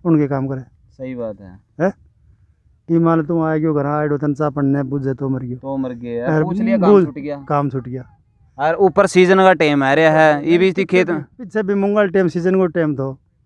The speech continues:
Speaker 1: पीछे मूंग की कटाई, हम सीजन को टाइम छह सौ रुपया दिहाड़ी कौन मिला करता।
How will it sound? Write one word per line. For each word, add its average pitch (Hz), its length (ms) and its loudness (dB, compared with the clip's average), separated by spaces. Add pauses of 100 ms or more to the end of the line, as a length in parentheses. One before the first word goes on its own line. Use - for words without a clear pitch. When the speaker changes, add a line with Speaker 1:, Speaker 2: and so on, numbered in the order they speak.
(880)
Speaker 1:
पीछे 180 180 2
मूंग 175 280 4
की 165 200 0
कटाई, 170 200 2
हम 170 160 2
सीजन 160 280 -2
को 175 80 2
टाइम 165 320 0
छह 170 160 -6
सौ 165 140 -2
रुपया 156 200 -2
दिहाड़ी 139 240 -2
कौन 147 160 -2
मिला 143 200 -4
करता। 135 320 -8